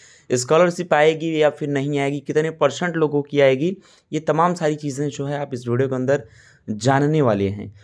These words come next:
इसके अलावा बचे हुए छात्रों का स्टेटस इस दिन तक जारी हो जाएगा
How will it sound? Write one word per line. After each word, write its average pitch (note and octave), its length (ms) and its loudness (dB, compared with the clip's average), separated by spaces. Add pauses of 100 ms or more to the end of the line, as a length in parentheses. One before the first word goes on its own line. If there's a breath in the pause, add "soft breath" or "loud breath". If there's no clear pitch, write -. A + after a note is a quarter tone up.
(180 soft breath)
इसके B2 260 2
अलावा E3+ 260 4
बचे D3+ 260 0
हुए E3+ 140 0
छात्रों C#3 420 -4
का E3 160 2
स्टेटस C#3 560 -2 (440)
इस C3 120 2
दिन D3+ 200 -2
तक D#3+ 120 0
जारी C#3+ 280 2
हो D3+ 140 0
जाएगा D3 420 0